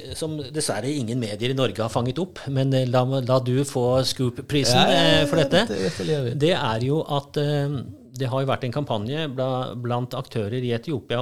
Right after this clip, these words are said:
Speaker 1: om å delegitimere fredsprisen til Abiy Ahmed.
Speaker 2: Mm.
Speaker 1: Og det har også vært en kampanje å, mot Nobelkomiteen om at de bør trekke prisen tilbake
Speaker 2: Ja,
Speaker 1: på
Speaker 2: ja.
Speaker 1: grunn av da de nye menneskerettighetsbruddene og de nye konfliktdynamikkene som pågår i Etiopia i dag.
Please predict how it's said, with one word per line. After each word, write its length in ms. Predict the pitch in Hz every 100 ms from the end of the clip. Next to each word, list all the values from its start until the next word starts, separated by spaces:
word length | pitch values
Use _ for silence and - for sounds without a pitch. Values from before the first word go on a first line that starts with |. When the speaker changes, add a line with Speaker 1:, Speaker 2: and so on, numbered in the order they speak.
| -
Speaker 1:
om 220 | 113 110
å 140 | 117 120 - - _ _ _ _ - -
delegitimere 720 | 113 98 98 104 104 107 107
fredsprisen 560 | 107 92 92 95 90 98
til 180 | - 95
Abiy 220 | 85 90 73
Ahmed. 320 | - 71 - - - - 104
Speaker 2:
Mm. 300 | 113 113 104
Speaker 1:
Og 260 | 127 123 127
det 80 | 117
har 80 | 131
også 200 | 104 139
vært 140 | 104 113
en 60 | 110
kampanje 420 | 113 107 92 117
å, 460 | - 107 104 104 101
mot 440 | 107 139 139 - - 113 113
Nobelkomiteen 800 | 120 120 113 147 151 190 247 196
om 100 | 135
at 140 | 139 -
de 80 | 123
bør 160 | 139
trekke 380 | - 180 - 147
prisen 300 | 143 131 147
tilbake 400 | 160 143 131 226 165 - - -
Speaker 2:
Ja, 140 | 107 92
Speaker 1:
på 100 | 190
Speaker 2:
ja. 80 | 156
Speaker 1:
grunn 220 | 120 123
av 60 | 147
da 120 | 110
de 120 | 110
nye 460 | 139 151 98 101 117
menneskerettighetsbruddene 960 | 123 101 101 90 107 104 104 107 127 233
og 120 | 220
de 80 | 170
nye 340 | 175 110 110
konfliktdynamikkene 1160 | - 127 - 101 - 113 107 110 113 113 135 147
som 160 | - 123
pågår 380 | 113 95 101 104
i 60 | 98
Etiopia 400 | 107 85 90 87
i 80 |
dag. 160 | 80